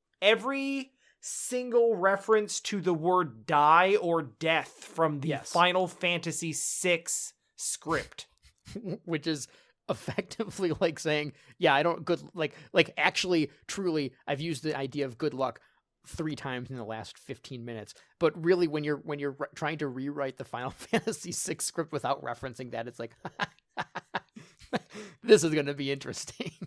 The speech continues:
Speaker 2: <laughs>
Speaker 1: Yeah. Like,
Speaker 2: <laughs>
Speaker 1: that
Speaker 2: So,
Speaker 1: game is, that
Speaker 2: so
Speaker 1: game
Speaker 2: many
Speaker 1: is
Speaker 2: people are
Speaker 1: almost
Speaker 2: murdered.
Speaker 1: exclusively about death.
Speaker 2: <laughs> Ev-, every major story beat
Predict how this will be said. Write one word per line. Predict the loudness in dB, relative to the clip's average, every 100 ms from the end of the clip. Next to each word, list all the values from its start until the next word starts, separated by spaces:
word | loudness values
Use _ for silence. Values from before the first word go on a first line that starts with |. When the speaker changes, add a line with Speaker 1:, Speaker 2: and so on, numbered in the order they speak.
| -8
Speaker 2:
<laughs> | -8 2
Speaker 1:
Yeah. | 4 4 -2 _ _ -20 -20 -20 -20 _ -8 2
Like, | 4 4 0
Speaker 2:
<laughs> | 2
Speaker 1:
that | 6 6 6
Speaker 2:
So, | 6
Speaker 1:
game | 6 6
is, | 4 0 -2 0
that | 6 8
Speaker 2:
so | 10
Speaker 1:
game | 8
Speaker 2:
many | 6
Speaker 1:
is | 4
Speaker 2:
people | 6 8
are | 10
Speaker 1:
almost | 10 8
Speaker 2:
murdered. | 2
Speaker 1:
exclusively | 2 -2 -2 -6 -6 -4 2 4 4 4 2 2 2 2
about | 4 2 2 0
death. | 0 0 -2 -12 -18 _ _ -20 -20 _ -4
Speaker 2:
<laughs> | 0
Ev-, | 0 -2 -8 -10 -6
every | -4 -4 -6
major | -4 -2 -2 -2 -4
story | -6 -6 -6 -6 -6
beat | -8 -10 -12